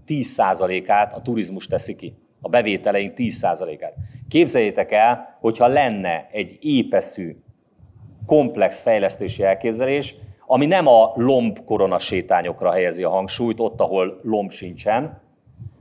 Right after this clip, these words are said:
nem a kilátókra költjük el a pénzeket, ahol egyébként nincs kilátó, hanem például azokat a, ö, pontokat kell fejleszteni, mondjuk Budapest, ami világviszonylatban is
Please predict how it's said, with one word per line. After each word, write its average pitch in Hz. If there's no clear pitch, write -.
nem 143
a 113
kilátókra 107
költjük 107
el 95
a 90
pénzeket, 101
ahol 92
egyébként 98
nincs 101
kilátó, 95
hanem 135
például 123
azokat 123
a, 87
ö, 110
pontokat 120
kell 92
fejleszteni, 135
mondjuk 92
Budapest, 113
ami 123
világviszonylatban 87
is 120